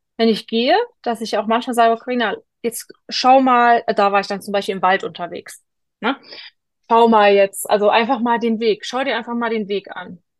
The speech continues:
Atme mal bewusst, nimm mal die Luft wahr, ne? Und mach dir mal bewusst, du bist im Hier.“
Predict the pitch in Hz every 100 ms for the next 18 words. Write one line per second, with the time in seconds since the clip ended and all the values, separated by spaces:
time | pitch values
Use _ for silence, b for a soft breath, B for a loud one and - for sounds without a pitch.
0 | - 233 254 247 214 185 170 165 185 180
1 | - - - _ 240 247 233 220 220 226
2 | - - 180 - - - _ _ _ 233
3 | 233 285 - _ - 220 226 233 254 -
4 | 254 233 214 214 302 - B B B B
5 | _ 226 185 - 247 226 269 180 170